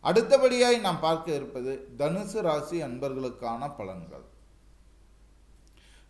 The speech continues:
தனுசு ராசி அன்பர்களே, இன்றைய தினம் கலைத்துறையினருக்கு சாதகமான நாளாய் உள்ளது. அதனால, தனுசு ராசியில இருந்து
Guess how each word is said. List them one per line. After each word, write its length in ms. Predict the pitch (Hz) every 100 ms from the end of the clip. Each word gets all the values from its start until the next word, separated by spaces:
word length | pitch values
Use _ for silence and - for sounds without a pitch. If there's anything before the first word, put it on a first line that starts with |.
| 127
தனுசு 480 | 151 220 277 262 269
ராசி 440 | 247 214 - 214
அன்பர்களே, 720 | 190 185 175 160 156 156 -
இன்றைய 360 | 123 139 143 143
தினம் 400 | 139 156 143 - - - - - _ - - - - _ _ -
கலைத்துறையினருக்கு 1120 | 147 202 226 226 220 202 185 170 156 - 180
சாதகமான 840 | 165 135 131 151 156 151 151 160 165
நாளாய் 380 | 127 110 110 117
உள்ளது. 400 | 101 101 90 90
அதனால, 640 | 143 143 170 170 175 - - - 131
தனுசு 420 | 165 240 240 262
ராசியில 400 | 247 208 220 196
இருந்து 800 | 185 170 170 165 196 202 -